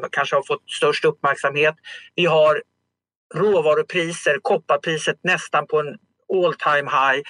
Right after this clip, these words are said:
och så vidare och så vidare. Och sen har vi då det här varubristen. Eh, min egen reflektion, eh, det är att när man ska gå ut och handla någonting nu, eh, vare sig det är i en fysisk butik eller på nätet, så är det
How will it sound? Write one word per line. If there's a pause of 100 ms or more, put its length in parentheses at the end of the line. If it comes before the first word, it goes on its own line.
(420)
och
så
vidare
och
så
vidare. (720)
Och
sen
har
vi
då
det
här (1600)
varubristen. (280)
Eh, (400)
min
egen
reflektion, (300)
eh, (100)
det
är
att
när
man
ska
gå
ut
och
handla
någonting
nu, (440)
eh,
vare
sig
det
är
i
en
fysisk
butik
eller
på
nätet,
så
är
det